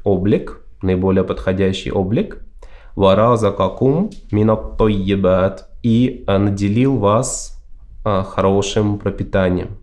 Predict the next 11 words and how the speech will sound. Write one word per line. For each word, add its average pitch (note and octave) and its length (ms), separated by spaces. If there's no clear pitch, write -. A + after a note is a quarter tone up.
то - 60
есть - 260
чистым, A#2+ 680
хорошим. F#2+ 480
«Заликумуллаху G#2+ 1400
роббукум». G2+ 760
Это D#3 580
Всевышний G2+ 500
Аллах, F#2+ 480
ваш F#2+ 220
Господь. G#2+ 640